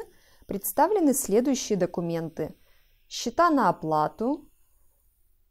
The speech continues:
акты выполненных работ и договора.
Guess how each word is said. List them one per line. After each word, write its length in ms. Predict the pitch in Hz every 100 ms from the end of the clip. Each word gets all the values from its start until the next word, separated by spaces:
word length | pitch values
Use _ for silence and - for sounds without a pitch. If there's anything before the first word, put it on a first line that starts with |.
| -
акты 320 | - - -
выполненных 680 | 202 247 220 196 180 180 -
работ 600 | 165 160 165 311 - - _ _
и 100 | -
договора. 720 | 381 214 175 165 165 - -